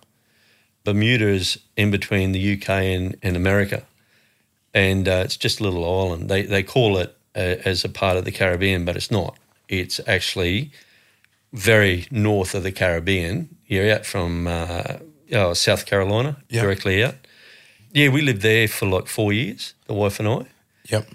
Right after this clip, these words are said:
Speaker 1: That's where I first ever learned about the black and the white with the, um,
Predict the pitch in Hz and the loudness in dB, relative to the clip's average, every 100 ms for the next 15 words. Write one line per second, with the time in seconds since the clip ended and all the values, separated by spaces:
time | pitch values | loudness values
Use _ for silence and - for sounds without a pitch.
0 | _ _ - 120 - 95 82 - 101 92 | _ _ 0 0 2 -2 -2 -2 -2 0
1 | 98 90 90 92 87 87 90 98 90 87 | -2 -4 -2 -2 -2 -4 -4 -4 -4 -4
2 | 101 90 92 101 - 107 98 - 101 92 | -4 -4 -2 -2 -2 -2 -4 -6 -4 -4
3 | 92 92 90 90 | -2 0 -2 -4